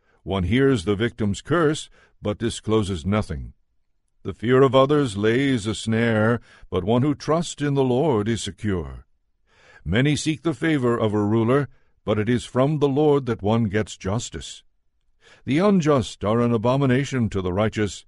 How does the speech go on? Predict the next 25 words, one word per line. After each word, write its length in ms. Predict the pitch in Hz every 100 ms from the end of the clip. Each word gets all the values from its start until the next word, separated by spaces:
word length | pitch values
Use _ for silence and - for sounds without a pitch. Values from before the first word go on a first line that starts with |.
| _ _ _ -
but 140 | 98
the 140 | 185 202
upright 480 | 190 123 120 85 - _
are 240 | - 104
an 100 | 117
abomination 720 | 113 95 110 113 107 98 90
to 100 | 71
the 120 | 69 71
wicked. 480 | 143 - 92 67 - _ _ _ _ _ _ _ _ _ -
Proverbs 640 | 123 165 160 156 143 120
chapter 340 | - 120 - 92
thirty. 400 | 104 104 87 - _ _ _ _
The 100 | 98
words 300 | 104 170 143
of 120 | 147
Agur, 520 | 139 165 175 123 131 135
son 240 | 151 156
of 120 | 147
Jacob, 520 | 110 113 - 85 117 - - _
an 120 | 156 147
oracle. 600 | 123 113 98 80 58 - _ _ _ _ _ _ _ _ _ _
Thus 240 | 80 110 -
says 300 | 131 143 95
the 100 | 117
man, 480 | 135 123 135 143